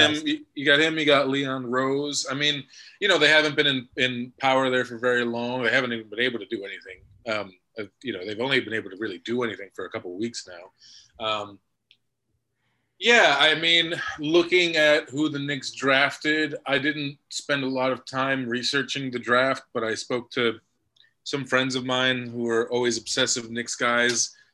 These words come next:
Speaker 2: They, they, they were hoping for, there were two players that people I was talking to were hoping the Knicks took in that, with that eighth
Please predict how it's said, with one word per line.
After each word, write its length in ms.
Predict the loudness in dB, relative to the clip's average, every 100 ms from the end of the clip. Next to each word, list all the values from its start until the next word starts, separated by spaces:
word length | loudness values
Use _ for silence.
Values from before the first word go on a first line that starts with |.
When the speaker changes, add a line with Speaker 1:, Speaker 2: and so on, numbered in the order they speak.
| _
Speaker 2:
They, 240 | 0 0 0 -4
they, 220 | -2 0 0
they 240 | 0 0
were 160 | 0 0
hoping 500 | -2 -2 -4 -4 -8
for, 720 | -10 -6 -4 -2 -2 -2 -6 _ _ _ _
there 100 | -8
were 80 | -6
two 240 | -4 -4
players 540 | -2 0 2 4 2 0
that 260 | -2 -2
people 380 | -4 -4 -2 -2
I 140 | 0 0
was 180 | -2
talking 500 | -4 -4 -4 -8 -12
to 180 | -8 -6
were 140 | -4 -4
hoping 240 | -6 -6
the 60 | -8
Knicks 340 | -8 -8 -6
took 240 | -4 -4
in 100 | -8 -10
that, 200 | -10 -10
with 120 | -6
that 180 | -2 -2
eighth 220 | -2 -6